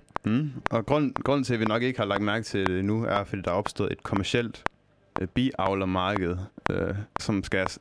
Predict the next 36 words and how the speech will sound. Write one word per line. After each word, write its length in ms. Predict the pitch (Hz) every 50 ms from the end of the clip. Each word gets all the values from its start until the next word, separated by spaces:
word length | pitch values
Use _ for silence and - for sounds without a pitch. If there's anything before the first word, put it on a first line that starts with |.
| -
som 200 | - - 113 98
har 80 | 95 95
erstattet 420 | 90 - - 117 113 107 98 90
den 100 | 85 95
her 80 | 98 95
mangel 300 | 95 95 98 101 95 90
af 80 | 90
bier. 260 | 82 - 117 110 101 92
Men 220 | 92 98 101 - - - _ _ - - - -
problemet 360 | - 113 123 139 139 131 110
med 140 | 107 107 107
det 80 | 107 113
her, 300 | 113 107 101 98 98 92 - - _ _ - -
den 120 | - 110 107
her 320 | 107 104 101 95 90 92
måde, 260 | 95 101 107 107 113
de 120 | 110 107 98
fremavler 460 | - - 104 107 113 104 101 98 95
bier 220 | 92 113 113 107
på, 180 | 92 - - 98
det 100 | 95 101
er, 100 | 101 98
at 160 | 98 95 -
de 80 | 104 98
faktisk 300 | - 110 101 104 95 - 110
lever... 440 | 110 113 113 110 104 - - - - - _ _ _ _ _ _ _ _ - - -
Jeg 60 | - 117
ved 60 | 131
ikke, 60 | 139
om 60 | 139
man 100 | 127 117
kan 80 | 110 113
sige 160 | 104 135 139
det 100 | 135 131
med 80 | 113 110
ins-, 180 | 113 - -